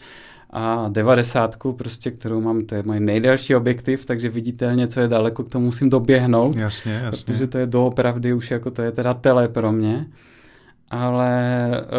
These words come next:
Speaker 1: eh, je to prostě moc velký a vlastně mám ještě bezrcadlovku Z šestku Nikona. Tam je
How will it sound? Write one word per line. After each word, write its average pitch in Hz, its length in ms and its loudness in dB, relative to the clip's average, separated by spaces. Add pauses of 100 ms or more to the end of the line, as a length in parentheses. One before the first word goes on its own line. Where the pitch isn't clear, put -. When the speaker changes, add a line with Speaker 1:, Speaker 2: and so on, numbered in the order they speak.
(140)
Speaker 1:
eh, 120 40 2
je 120 80 2
to 151 100 0
prostě 156 320 -2
moc 156 200 2
velký 123 420 0
a 120 60 4
vlastně 143 280 2
mám 147 160 4
ještě 143 380 0 (420)
bezrcadlovku 143 880 -2
Z 135 240 0
šestku - 420 -4
Nikona. 160 600 0 (500)
Tam 123 220 0
je 143 180 4